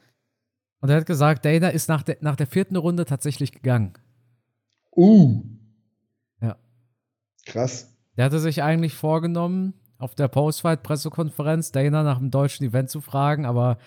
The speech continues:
Speaker 1: auch da hat sich Dana White nicht blicken lassen. Er gab keine Pressekonferenz. Ja, ich fa-, ich fand's tatsächlich ein bisschen bemerkenswert, dass Dana nach der vierten Runde von seinem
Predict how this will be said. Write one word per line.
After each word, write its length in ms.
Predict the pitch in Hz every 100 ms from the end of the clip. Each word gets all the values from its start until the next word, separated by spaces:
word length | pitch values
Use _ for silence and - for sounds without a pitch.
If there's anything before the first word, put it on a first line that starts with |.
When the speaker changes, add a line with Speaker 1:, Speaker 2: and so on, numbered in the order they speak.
| - _ _ _ -
Speaker 1:
auch 200 | 139 131
da 260 | 131 139
hat 140 | 143 143
sich 180 | 139 -
Dana 320 | 135 131 120
White 340 | 123 131 -
nicht 200 | 127 117
blicken 260 | 131 131 127
lassen. 340 | 117 113 135
Er 140 | 120 117
gab 240 | 127 135
keine 240 | 139 147
Pressekonferenz. 960 | 143 120 107 107 110 110 101 120 147 - _ _ _ _ _ _ _ _ _ _ _ _
Ja, 180 | - 170
ich 120 | 123
fa-, 140 | - 175
ich 120 | 147
fand's 240 | 196 190 -
tatsächlich 460 | 185 285 - 202
ein 40 | -
bisschen 280 | 170 202
bemerkenswert, 840 | 190 190 202 208 - - 113 107 -
dass 140 | 123
Dana 320 | - 135 165 214
nach 160 | 208
der 140 | - 156
vierten 260 | 196 208
Runde 540 | 196 175 202 233 240 196 _ _ -
von 160 | 151
seinem 500 | 139 151 147 143 139